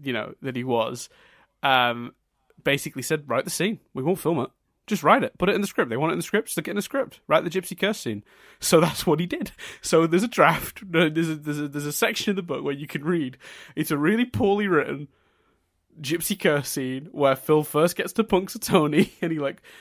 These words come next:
pushes through a crowd and he insults some woman and her son and she <laughs> curses him. <laughs> It's awful, but it's there. And the only reason he wrote it was to make the studio go, "Oh, they listened to that note." And then the goal was they just never filmed it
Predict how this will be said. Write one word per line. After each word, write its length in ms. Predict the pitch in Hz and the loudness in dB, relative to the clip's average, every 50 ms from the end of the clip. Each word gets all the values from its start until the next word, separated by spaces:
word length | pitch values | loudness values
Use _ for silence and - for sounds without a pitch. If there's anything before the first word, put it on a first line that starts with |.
| _ _ - | _ _ -6
pushes 380 | 151 175 165 - 202 196 - | -6 -4 -2 0 -2 -2 -2
through 200 | - - 190 185 | -2 2 2 2
a 40 | 190 | 2
crowd 400 | - - 180 156 147 151 151 147 | 4 4 6 6 8 8 6 4
and 80 | 139 135 | 0 -2
he 80 | 131 | -2
insults 420 | 131 127 - - - 156 170 - - | -2 -4 -6 -6 -6 -6 -4 -4 -2
some 180 | 175 175 170 | -2 0 0
woman 340 | 165 151 139 135 135 139 143 _ _ _ _ _ _ _ _ _ - | 2 0 2 2 0 0 -2 _ _ _ _ _ _ _ _ _ -8
and 140 | 143 139 131 | -6 -2 -2
her 80 | 160 | -2
son 480 | 151 - - - 135 127 123 123 127 127 _ _ _ _ _ _ - | -2 -2 2 2 4 4 4 0 -2 -8 _ _ _ _ _ _ -2
and 200 | 139 135 139 127 | -2 -2 -2 -2
she 140 | - 143 151 | -6 -8 -8
<laughs> 0 | |
curses 540 | - - 180 165 170 - - 175 165 131 | -2 6 8 8 8 8 4 0 0 2
him. 180 | 139 147 - - - | 4 4 4 4 4
<laughs> 40 | - - 539 554 480 - - - - 1077 - _ _ _ _ _ _ - - _ - - - _ _ _ - _ _ _ - | 0 -18 -16 -16 -14 -12 -12 -12 -12 -14 -16 _ _ _ _ _ _ -20 -20 _ -20 -20 -20 _ _ _ -20 _ _ _ -4
It's 180 | 180 180 185 | -4 0 4
awful, 540 | 240 247 208 220 - - 139 147 180 - _ _ _ _ _ _ - - - 277 370 - - | 6 6 6 6 2 -4 -2 -2 -2 -2 _ _ _ _ _ _ -14 -4 0 0 0 0 0
but 100 | 185 175 | 0 0
it's 120 | 190 180 - | 0 0 0
there. 280 | 320 277 214 156 123 - | 0 2 2 2 2 2
And 160 | - 180 190 | 2 2 4
the 60 | 208 220 | 6 6
only 180 | 269 294 262 | 6 4 4
reason 300 | 226 226 233 214 202 190 | 2 0 0 0 0 0
he 80 | 202 190 | 0 4
wrote 260 | 165 143 135 127 135 | 8 8 8 6 6
it 140 | 156 - - | 0 -2 -2
was 240 | 160 160 160 165 - | -2 0 0 0 0
to 100 | - 151 | -2 -4
make 180 | 156 165 160 - | -4 -4 -4 -4
the 60 | 170 | -10
studio 360 | - - - 180 170 165 151 | -10 -8 -6 -4 0 0 0
go, 220 | 147 147 143 139 135 | 2 4 4 4 4
"Oh, 120 | 123 143 | 4 4
they 160 | 135 131 131 | 4 4 4
listened 280 | 135 151 151 - 165 - | 4 2 0 -2 -6 -6
to 60 | 147 | 2
that 180 | 143 143 - 143 | 2 2 2 2
note." 280 | 131 110 110 117 - - - - - - - - | -2 -2 -2 -4 -6 -8 -20 -20 -20 -20 -6 2
And 160 | 143 156 165 | 2 4 4
then 140 | 165 165 165 | 4 2 2
the 80 | 165 | 0
goal 260 | 151 160 147 147 147 139 | 4 6 6 6 6 6
was 200 | 135 135 131 127 | 6 4 4 4
they 100 | 143 135 | 0 -2
just 220 | 131 139 127 - | -2 -6 -6 -4
never 180 | 131 123 139 135 | -4 -4 -4 -2
filmed 300 | - 208 302 302 180 - | -2 -2 -2 -2 -4 -10
it 100 | - | -12